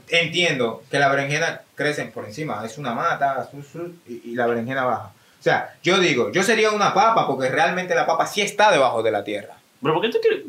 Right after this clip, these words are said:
Speaker 2: ¿Cómo que una papa, loco?
Speaker 1: No, porque, o sea, o sea, si vamos a, a, a, analizando, como te dije, analizando. Si yo me entierro, porque yo entiendo, ah, yo me subo en una mata y me pongo boca abajo.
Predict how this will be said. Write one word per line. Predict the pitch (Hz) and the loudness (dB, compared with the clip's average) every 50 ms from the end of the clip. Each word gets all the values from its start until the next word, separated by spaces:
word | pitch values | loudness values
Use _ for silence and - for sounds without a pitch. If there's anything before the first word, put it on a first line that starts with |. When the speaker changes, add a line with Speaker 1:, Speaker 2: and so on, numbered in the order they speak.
| - | -14
Speaker 2:
¿Cómo | - - - | -14 -10 -6
que | - - 571 571 554 480 - | -4 -2 -2 0 0 0 0
una | - - | 0 2
papa, | - 120 117 113 113 113 113 113 113 | 2 2 2 4 2 2 2 2 4
loco? | 113 110 - 254 | 2 4 6 6
Speaker 1:
No, | 269 277 269 | 6 6 6
porque, | 277 254 254 254 220 240 | 4 4 4 4 4 4
o | 240 233 | 2 4
sea, | 262 262 226 208 | 4 2 4 2
o | 208 | 2
sea, | 220 220 202 - - | 2 0 0 0 0
si | 220 214 208 - | -4 -6 -6 -2
vamos | 165 202 233 254 294 277 - - | 0 2 2 2 2 0 0 2
a, | 214 208 196 170 151 147 147 143 - - - - - 139 | 2 2 2 2 2 0 -2 -4 -4 -6 -8 -8 -6 -2
a, | - | 0
a, | 190 190 185 - 247 | 0 2 2 4 2
analizando, | - 202 202 202 190 185 - - 233 233 226 196 170 151 | 2 2 2 0 0 -2 0 0 2 2 2 2 2 0
como | 151 151 147 147 | 0 0 -2 -2
te | 156 | -2
dije, | 151 147 143 147 | -2 -4 -2 -4
analizando. | 147 156 156 156 151 139 - - 165 160 143 120 107 101 101 - - _ _ _ | -4 -4 -4 -4 -4 -6 -6 -6 -4 -4 -4 -2 -4 -6 -6 -8 -10 _ _ _
Si | - - 190 202 208 196 - - - _ - | -10 -6 -4 -2 -2 -2 -4 -8 -16 _ -10
yo | 147 151 233 262 | -2 0 2 2
me | 269 269 220 | 4 2 2
entierro, | 185 151 151 156 147 123 - 113 107 104 104 - _ _ _ _ _ _ _ _ _ _ _ - | 0 0 -2 0 0 0 0 -2 -4 -6 -6 -10 _ _ _ _ _ _ _ _ _ _ _ 2
porque | - - 208 196 185 | 2 2 4 4 2
yo | - 220 | 2 2
entiendo, | 240 233 202 202 190 180 180 180 | 2 2 2 2 2 2 2 2
ah, | 185 180 175 180 | 4 2 2 2
yo | 190 208 | 2 2
me | 233 262 262 | 2 2 0
subo | - 254 262 254 247 233 226 | 0 0 0 2 2 2 2
en | 226 | 2
una | 240 240 233 208 | 2 4 4 4
mata | 202 208 196 175 - - 135 123 127 - - - - - _ | 4 2 2 2 2 2 2 2 0 -2 -6 -12 -20 -20 _
y | - 160 | -6 -4
me | 165 165 156 | -2 -2 0
pongo | 165 175 185 196 196 | 0 0 0 0 0
boca | 196 196 190 - 175 | 0 0 2 2 4
abajo. | 175 180 170 151 - - 113 - - - | 4 6 6 4 2 2 -2 -4 -6 -8